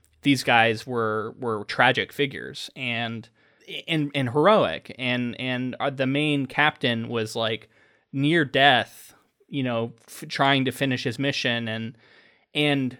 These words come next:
that was translated into something more comical with, like, the plane,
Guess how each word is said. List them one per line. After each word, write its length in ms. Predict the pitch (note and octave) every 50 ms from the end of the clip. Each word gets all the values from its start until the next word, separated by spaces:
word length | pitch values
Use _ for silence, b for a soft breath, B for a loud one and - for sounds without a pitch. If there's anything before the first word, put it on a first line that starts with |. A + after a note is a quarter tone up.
| _ _ _ _ _ _ _ -
that 320 | D#3 D3 G#3+ F#3 G#3 -
was 140 | F3 D#3 -
translated 920 | - - - - F#3 F#3 G3 G3+ G3 F3 - D#3+ D3 C#3 C3+ C#3 C3 B2+
into 460 | C3 A#2+ A#2+ A#2+ - - - C3+ C3 A#2+
something 640 | - - - C3+ C3 B2+ C3 - C#3 C3 B2+ B2
more 440 | B2 B2 B2 A#2+ A#2+ A#2+ A#2 A2+ A2+
comical 800 | A2+ - - - A3 A3+ F#3+ C3 A2 - B2+ A#2 A2 G#2+ G#2+ B2 C#3
with, 280 | D#3 C#3+ B2 A#2+ -
like, 280 | C3 A2+ A2 A2 A2 -
the 80 | A2+
plane, 680 | G#2+ - - C#3+ C#3 C3+ C3 B2+ B2 B2 A#2+ A2+ G2